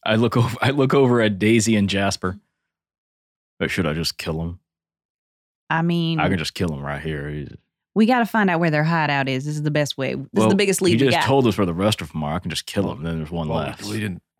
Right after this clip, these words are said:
Speaker 3: he didn't say it's the rest of them. It's just a group of them. I mean, there's probably more than that. So we should go take care of them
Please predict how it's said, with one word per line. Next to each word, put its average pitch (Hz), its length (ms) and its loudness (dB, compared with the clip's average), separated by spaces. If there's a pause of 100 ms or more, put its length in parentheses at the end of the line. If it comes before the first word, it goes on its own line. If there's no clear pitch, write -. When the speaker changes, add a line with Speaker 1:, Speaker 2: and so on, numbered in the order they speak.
Speaker 3:
he 113 140 -6
didn't 113 260 -6 (140)
say 139 480 0
it's - 340 -8
the 90 80 -18
rest 113 320 -2
of 101 60 -16
them. 98 120 -12
It's - 400 -8 (800)
just - 300 -10
a 92 40 -12
group 123 300 0
of 110 80 -4
them. 90 260 -10 (340)
I - 40 -16
mean, 98 100 -8
there's 95 120 -8
probably 113 240 -2
more 113 260 2
than 98 120 -6
that. 90 260 -6 (200)
So 92 160 -8
we 95 140 -6
should 90 160 -10
go 95 320 -8 (180)
take 120 200 -4
care 120 200 -2
of 117 60 0
them 120 240 2